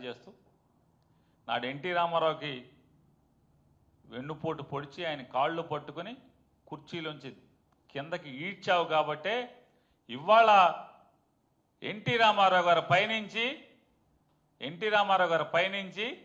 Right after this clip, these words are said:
మీ కొడుకుతోనే మీ కాళ్ళు పట్టించి, మీ కాళ్ళు బరబరా ఈడ్చి, మీ ప్రతి కుర్చీలోంచి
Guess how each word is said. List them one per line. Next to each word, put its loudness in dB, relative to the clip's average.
మీ -8
కొడుకుతోనే 0
మీ -8
కాళ్ళు 4
పట్టించి, -6
మీ -10
కాళ్ళు 6
బరబరా 8
ఈడ్చి, -6
మీ -4
ప్రతి -6
కుర్చీలోంచి -2